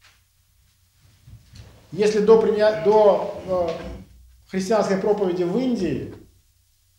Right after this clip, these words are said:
считалось, допустим, нормальным, что если рождается девочка, её нужно тут же убить. Потому что первым в семье должен родиться мальчик. И были специальные водоёмы, куда сбрасывали новорожденных девочек.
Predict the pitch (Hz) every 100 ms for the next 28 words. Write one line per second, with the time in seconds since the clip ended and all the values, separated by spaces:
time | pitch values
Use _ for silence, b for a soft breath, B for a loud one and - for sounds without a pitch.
0 | _ _ - 160 202 208 180 185 196 -
1 | 175 170 175 233 226 185 180 175 175 170
2 | 170 175 160 - 156 208 208 - 160 170
3 | 170 160 165 147 151 143 104 92 - _
4 | _ _ _ _ _ _ 139 131 147 208
5 | 208 - 165 170 156 160 156 151 147 143
6 | 135 - - - - _ _ _ _ _
7 | _ _ - 143 131 - 135 180 190 -
8 | 170 202 180 175 165 165 165 220 226 185
9 | 160 165 147 156 190 185 180 165 143 147
10 | 156 151 147 139 120 95 90